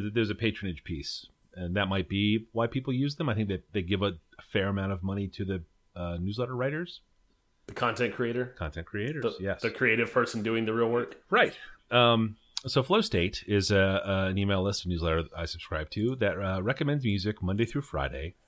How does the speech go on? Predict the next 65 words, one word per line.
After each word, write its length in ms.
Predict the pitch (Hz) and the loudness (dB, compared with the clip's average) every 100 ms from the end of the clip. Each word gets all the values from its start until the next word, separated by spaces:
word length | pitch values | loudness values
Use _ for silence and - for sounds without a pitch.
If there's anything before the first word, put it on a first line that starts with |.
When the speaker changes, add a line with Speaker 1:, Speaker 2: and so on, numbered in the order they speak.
| _ - | _ -6
Speaker 1:
to 120 | 104 | -4
accompany 440 | 90 - 113 110 104 | -4 -4 -2 0 0
your 580 | 92 92 92 90 92 - - - | 2 2 2 2 0 -4 -18 -16
flow 220 | 107 151 151 | -2 -2 0
state 460 | - 71 67 - - - | -4 -6 -6 -12 -20 -8
during 220 | 92 85 | -4 -4
the 80 | 82 | -2
workday. 540 | 104 - - - - _ _ _ - | -4 -4 -10 -12 -16 _ _ _ -10
Have 80 | 127 | -4
we 80 | 170 | 4
talked 260 | 151 151 | 4 4
about 240 | 156 151 - | 2 0 0
flow 420 | 143 151 160 165 - | 2 2 2 -4 -10
and 140 | 110 | -8
flow 220 | 117 127 | 0 0
state 320 | 127 135 131 | 0 -4 -4
here 460 | - 135 135 147 143 _ _ _ - | -6 -6 -2 -4 -6 _ _ _ -8
on 140 | 113 | -2
Speaker 2:
I 40 | 131 | 0
Speaker 1:
the 80 | |
Speaker 2:
think 100 | 196 | 4
we 60 | 127 | 6
Speaker 1:
show? 60 | 120 | 6
Speaker 2:
absolutely 360 | 123 117 92 | 4 0 0
have. 340 | 98 90 98 - | 0 -2 -2 -4
I 80 | 127 | 4
think 140 | 143 151 | 4 6
Speaker 1:
It 20 | |
Speaker 2:
you've 60 | |
Speaker 1:
had 60 | 185 | 8
to 40 | |
Speaker 2:
brought 100 | 170 117 | 10 8
Speaker 1:
have 80 | 127 | 8
Speaker 2:
some, 100 | 113 | 4
Speaker 1:
come 100 | 101 | 4
up 200 | 92 95 | 2 2
in 60 | |
Speaker 2:
some, 180 | 92 117 | 2 2
Speaker 1:
the 240 | 85 82 76 | 2 -4 -6
Speaker 2:
I 80 | 135 | 2
think 160 | 160 151 | 4 6
you've 160 | 151 - - | 4 2 0
Speaker 1:
Malcolm 220 | 107 110 | 4 8
Speaker 2:
brought 180 | 123 101 | 8 8
Speaker 1:
Gladwell 340 | 98 127 - | 8 6 6
Speaker 2:
some, 100 | 110 104 | 2 0
Speaker 1:
stuff. 160 | - - _ _ _ - | -2 -6 _ _ _ -6
Speaker 2:
some 380 | - 110 107 - | -2 0 -2 2
I 180 | 117 117 | 4 6
O 160 | 113 | 8
S 160 | 127 - | 8 6
stuff 380 | - 127 120 - | 4 4 4 0
that's 420 | 120 - - - | -2 -2 -4 -2
looped 260 | 120 104 - | -2 0 2
back 220 | 110 123 | 2 2
into 220 | 110 113 | 0 0
it, 80 | 92 | 0
like 100 | 104 | -2
some 120 | 110 | 0
I 100 | 104 | 4
O 80 | 101 | 4
S 160 | 101 - | 2 0
app 220 | 104 - | -2 0
stuff 300 | - 110 104 | -2 0 4
Speaker 1:
Yeah, 160 | 170 | 8